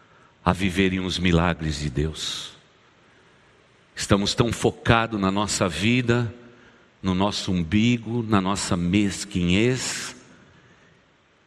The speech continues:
que não queremos ser alguém que seja agente do milagre na vida de outras pessoas. Disse o paralítico, olha a solidão na voz dele:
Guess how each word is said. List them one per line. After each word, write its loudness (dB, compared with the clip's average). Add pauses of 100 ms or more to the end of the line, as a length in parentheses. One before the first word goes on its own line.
(120)
que 2
não 2
queremos 2
ser 2
alguém 0 (840)
que -2
seja 2
agente -2
do -2
milagre 2 (580)
na 4
vida 2
de -2
outras -2
pessoas. -6 (880)
Disse 2
o 2
paralítico, 0 (100)
olha 4
a 2
solidão 2
na 2
voz -2
dele: 2